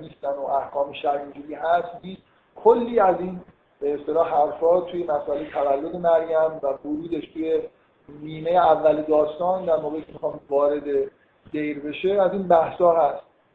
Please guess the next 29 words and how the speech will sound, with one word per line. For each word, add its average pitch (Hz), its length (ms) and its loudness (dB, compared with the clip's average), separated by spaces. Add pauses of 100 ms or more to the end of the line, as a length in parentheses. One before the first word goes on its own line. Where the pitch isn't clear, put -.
(580)
و 135 380 2 (760)
پررنگ 185 400 4
شدن 196 400 2
و 226 40 0
یه 214 80 4
خورده 214 180 0
م-، 185 380 -4
پررنگ 180 440 4
شده 208 180 0
و 220 80 2
مدرن 175 560 4
شده 131 260 -12
دیگه. 120 300 -16 (600)
کلاً 180 400 4
این 226 280 0
محتوا 190 480 4
توی 190 140 -6
داستان 156 400 2
مریم 143 300 2
هست. 131 280 -4 (880)
توی 147 140 -8
خود 143 300 -4
قرآن 143 420 4
هم 180 360 -2 (100)
با 143 280 8 (400)
عبارت 147 460 6
«لیس 147 320 2
الذکر 139 500 -2
کالانثی» 143 840 0